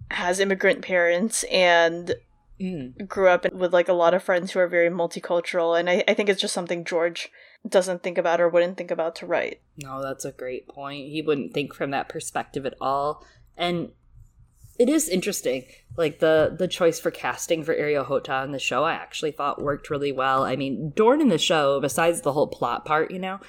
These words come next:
Speaker 2: <laughs> uh, they kinda, like, if they had just left the plot thing out, like, the costuming was gorgeous, the setting was perfect, right? Like, where they filmed in Spain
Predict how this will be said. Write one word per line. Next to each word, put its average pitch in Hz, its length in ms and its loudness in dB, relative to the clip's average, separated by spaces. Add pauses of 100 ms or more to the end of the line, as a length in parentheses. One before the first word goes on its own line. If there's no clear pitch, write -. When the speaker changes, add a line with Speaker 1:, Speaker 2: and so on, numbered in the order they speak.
(140)
Speaker 2:
<laughs> - 220 -20
uh, 196 280 6
they 240 180 8
kinda, 240 380 8
like, 190 280 2
if 208 120 -4
they 262 80 -2
had 247 120 -4
just 440 160 -6
left 190 320 -6
the - 60 -12
plot 170 420 -2
thing 135 300 -4
out, 131 220 -8 (280)
like, 165 220 -8
the 175 80 -8
costuming 247 840 -2
was 151 200 -12
gorgeous, 147 480 -10
the 151 100 -14
setting 190 480 -2
was 135 160 -10
perfect, - 720 -4
right? 147 240 -6
Like, 147 200 -8
where 180 200 -2
they 180 140 -6
filmed 147 380 -8
in 139 100 -16
Spain 269 480 -4